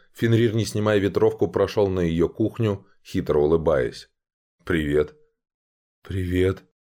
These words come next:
Лея сидела на одном из барных стульев рядом с островом и помешивала ложкой кофе со сливками. «Успел утолить голод?» «Ого, ещё как!» Андрей глянул в холл, потом в окно, потом забавно провел бровями, заставив Лею вопросительно на него уставиться.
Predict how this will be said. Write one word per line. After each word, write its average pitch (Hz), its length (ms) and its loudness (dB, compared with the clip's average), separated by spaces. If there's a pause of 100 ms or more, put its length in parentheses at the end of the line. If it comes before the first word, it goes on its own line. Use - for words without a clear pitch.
Лея 92 320 2
сидела 90 460 2
на 90 140 2
одном 90 340 0
из 82 80 0
барных 87 440 0
стульев 87 460 -2
рядом 87 320 2
с - 140 -4
островом 95 580 0 (160)
и 104 100 -2
помешивала 120 540 2
ложкой 104 380 0
кофе 85 340 -2
со 85 140 -2
сливками. 73 640 -4 (600)
«Успел 120 380 2
утолить 78 380 -4
голод?» 73 400 -4 (460)
«Ого, 85 500 2
ещё 80 400 0
как!» 82 440 -2 (220)
Андрей 85 380 0
глянул 82 400 2
в - 60 -10
холл, 87 420 0 (160)
потом 104 340 0
в 82 80 -2
окно, 90 360 0
потом 95 340 -2
забавно 107 360 0
провел 101 320 2
бровями, 87 500 2
заставив 98 540 2
Лею 104 260 4
вопросительно 95 640 0
на 90 40 0
него 78 280 2
уставиться. 69 840 -2